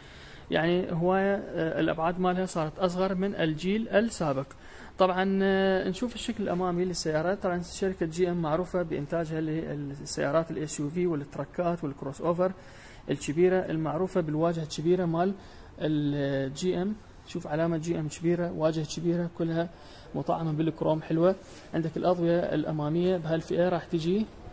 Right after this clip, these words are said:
آه، هالوجين، وبها ال إي دي نهاري، وحتى الإشارة ال إي دي، آه، عفوًا هالوجين. وعندك بصمة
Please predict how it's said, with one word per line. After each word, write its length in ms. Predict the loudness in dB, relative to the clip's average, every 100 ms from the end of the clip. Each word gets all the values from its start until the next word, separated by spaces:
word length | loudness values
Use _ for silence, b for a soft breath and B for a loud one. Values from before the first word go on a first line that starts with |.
| -8 -2
آه، 220 | 0 2
هالوجين، 640 | 4 6 4 2 0 0 -4
وبها 360 | 0 2 4 4
ال 100 | 4
إي 100 | 2
دي 120 | 2
نهاري، 500 | 0 2 2 2 0 -4 B B B B -8
وحتى 300 | -2 -2 0
الإشارة 480 | -2 2 2 2 0
ال 100 | 0
إي 80 | 0
دي، 240 | 0 -2 -4 -6
آه، 300 | 0 0 0
عفوًا 260 | -2 -2 -2
هالوجين. 540 | 2 2 2 4 2 2 B B B -2
وعندك 380 | 2 4 4 2 0
بصمة 320 | 0 2 0